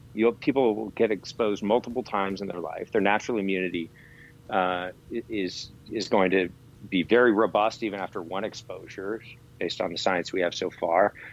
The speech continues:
It's gonna get tuned up and even stronger after multiple exposures. Um, and, uh, children don't die of covid. The very tiny, tiny, uh, handful of cases in children, uh, are, are in children with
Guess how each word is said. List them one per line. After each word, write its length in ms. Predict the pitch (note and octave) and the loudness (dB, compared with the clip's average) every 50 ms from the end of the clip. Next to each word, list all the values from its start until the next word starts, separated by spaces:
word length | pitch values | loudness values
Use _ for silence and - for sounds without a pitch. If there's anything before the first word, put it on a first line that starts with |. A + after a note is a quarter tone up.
| - - - | -20 -14 -4
It's 340 | - - A2+ G2+ - - - | 0 2 2 2 0 -4 -2
gonna 240 | - - A2+ G2 F#2 | 2 2 2 4 4
get 200 | G2+ G2+ F#2+ - | 2 0 0 -2
tuned 260 | - C3 B2+ A#2+ G#2+ | -2 0 2 4 4
up 220 | G#2+ A2+ B2 - - | 4 4 4 2 -2
and 120 | F#2 F2+ | -6 -6
even 220 | F#2+ F#2 F#2+ F2+ | -6 -6 -6 -8
stronger 580 | E2 - - - A#2+ G#2 G2+ A2+ A#2+ A#2+ A2+ G2 | -10 -8 -4 -2 0 2 2 2 2 0 0 2
after 320 | F#2+ G2 G2 - A2+ G2+ | 0 0 -2 -2 -2 -4
multiple 420 | F#2+ F#2+ G2+ G2 - - - G#2 F2+ | -2 -2 -4 -4 -4 -6 -6 -6 -6
exposures. 760 | E2+ - - - F2 F2 - - - - - F#2+ - - - - - - - - - - - - - - - - - | -6 -8 -10 -12 -14 -16 -14 -16 -16 -14 -12 -12 -12 -12 -12 -16 -18 -20 -20 -20 -20 -20 -20 -20 -20 -20 -18 -2 2
Um, 380 | B2 A#2 A2+ A2 G#2+ G#2 G#2 G#2+ - - - - - - - - - - - - | 4 6 6 6 6 2 0 -6 -14 -20 -20 -20 -20 -20 -20 -20 -20 -18 -8 -4
and, 360 | A#2+ B2 B2 A#2+ A#2 A2 G2 - - - - - - - - | -2 0 0 0 -2 -4 -8 -12 -16 -18 -20 -20 -20 -12 -8
uh, 220 | A#2 A#2 A2+ G#2+ G2+ | -6 -4 -4 -4 -4
children 500 | - - - D#3 D#3+ D3+ D#3+ C#3+ A#2+ G2 - - | -6 -4 -2 0 0 0 0 -2 -2 -6 -6 -2
don't 240 | - B2 B2 B2+ - - - G#2+ G2 - | 0 0 0 -2 -6 -14 -20 -20 -12 -8
die 220 | A2 G2+ A#2 A#2+ | -6 -4 -2 -2
of 180 | A2 F#2+ - - | -2 -4 -6 -10
covid. 280 | - F#2 F2+ E2+ D#2+ E2 - | -10 -12 -12 -12 -16 -14 -12
The 80 | F#2+ | -6
very 280 | F2+ - A2 A#2 A#2 G#2 | 0 2 4 6 6 4
tiny, 640 | - - - - - A2+ A#2 A#2 A#2 A2+ A2 G#2+ | 2 -2 -8 -8 -2 0 2 4 4 4 4 2
tiny, 540 | G2 - - A2 G#2+ G#2+ G2+ G2 F#2 F2 F2+ - - - - - - - - - - - - - - - | 0 -2 -4 -2 0 2 2 2 0 -2 -4 -8 -14 -20 -20 -20 -20 -20 -20 -20 -20 -20 -20 -12 -6 -4
uh, 120 | G2+ G2+ | -4 -2
handful 400 | G#2 G#2+ G#2+ G#2+ G2+ - A2+ G#2 | 0 0 0 0 0 2 2 0
of 100 | F#2+ - | 0 0
cases 460 | - - - G2+ G2 - G#2 G2 F2 - | -2 -4 -2 -2 -2 0 -2 -4 -4 -4
in 140 | - B2 A2+ | -6 -6 -4
children, 640 | - - A#2+ G#2 F2+ F2 F#2+ F#2 F2+ E2+ F#2 F2+ - - - - | -2 2 2 2 4 4 4 2 2 2 0 -2 -4 -8 -6 0
uh, 20 | G#2 F#2 E2+ E2+ E2+ F2 F2 - - | 2 2 2 2 2 0 -2 -4 0
are, 240 | G#2+ A2 F#2+ F#2+ - | 2 2 2 4 4
are 180 | G#2 G2 G2 F#2+ | 2 2 2 0
in 60 | F#2+ | -4
children 300 | - - B2+ A2 G2+ G2 | -4 -2 -2 -2 -2 -2
with 140 | F2+ F2+ | -6 -8